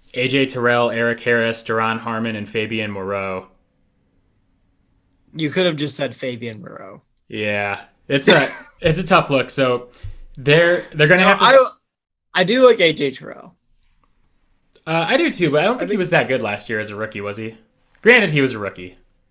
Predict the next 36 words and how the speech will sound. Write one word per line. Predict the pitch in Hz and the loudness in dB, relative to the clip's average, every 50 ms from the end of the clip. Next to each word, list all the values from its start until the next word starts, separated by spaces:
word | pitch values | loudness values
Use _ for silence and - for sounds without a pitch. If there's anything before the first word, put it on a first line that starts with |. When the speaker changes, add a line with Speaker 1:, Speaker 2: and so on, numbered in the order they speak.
| _ _ | _ _
Speaker 1:
but | - 101 98 95 - - | -12 -12 -12 -12 -10 -12
Speaker 2:
Yeah, | 139 123 | -12 -8
he | 123 135 165 | -4 -2 0
was | 202 220 214 | 2 4 4
a | 202 196 | 4 4
rookie | 180 185 196 190 185 185 170 151 | 6 6 4 4 4 2 0 0
playing | 131 - - 180 165 156 156 156 | 0 0 -2 0 0 0 0 -2
for | - 147 | -6 -6
Dan | 135 127 135 127 123 120 | -4 -4 -4 -4 -4 -6
Quinn. | 120 - 135 123 117 - 147 147 - _ _ _ _ _ _ _ _ _ _ _ _ _ _ _ _ _ _ _ - | -10 -12 -12 -12 -12 -14 -18 -20 -20 _ _ _ _ _ _ _ _ _ _ _ _ _ _ _ _ _ _ _ 0
Speaker 1:
That | - 139 139 139 135 | 2 2 4 4 2
is | 139 127 | 2 0
a | 117 | 0
good | 120 113 107 | -2 -4 -4
point. | - 117 98 87 - _ _ _ _ _ - | -6 -8 -10 -10 -14 _ _ _ _ _ -4
Uh, | 131 127 131 131 127 127 - - - - | 0 2 2 2 2 0 -2 -6 -4 2
but | 147 170 156 156 151 | 4 4 4 4 0
Speaker 2:
Yeah. | 160 | -2
Speaker 1:
D-, | 160 | -4
Duron | - - 143 160 185 190 180 156 | -4 0 4 4 6 6 6 4
Harmon | 160 156 147 147 143 135 127 | 4 4 4 4 4 2 0
is | 123 120 120 | 0 0 0
a | 120 113 107 104 - - _ _ _ _ _ _ - | 0 0 -2 -4 -8 -12 _ _ _ _ _ _ -2
longtime | 151 139 135 131 131 127 131 - 135 127 123 120 113 110 110 110 - - | 2 2 4 4 2 0 0 0 2 2 2 2 -2 -4 -8 -10 -14 -10
Patriots | - - 127 127 - - 127 113 110 113 - - - - - - - _ _ | -4 -2 -2 -2 -2 -2 -2 -2 -2 -2 -6 -8 -10 -10 -14 -18 -20 _ _
player | - - 127 113 107 104 104 104 | -8 -4 -4 -2 -2 -4 -6 -8
who | 104 - 120 113 110 104 | -6 -6 -6 -6 -6 -6
was | 104 104 110 110 104 107 - | -6 -6 -4 -4 -6 -6 -8
the, | - 113 104 | -8 -6 -4
Speaker 2:
Yeah. | 101 127 120 117 - _ _ _ | -4 -4 -6 -8 -12 _ _ _
Speaker 1:
you | - 135 | -10 -8
know, | 117 104 104 | -8 -8 -8
third | - - - 127 127 123 | -8 -6 -2 0 0 0
or | 123 120 | 0 -4
fourth | 117 - 127 117 113 110 | -4 -2 -2 -2 -2 -2
safety | - - 104 98 101 - - 107 95 90 90 | -6 -8 -10 -10 -10 -12 -14 -14 -14 -14 -16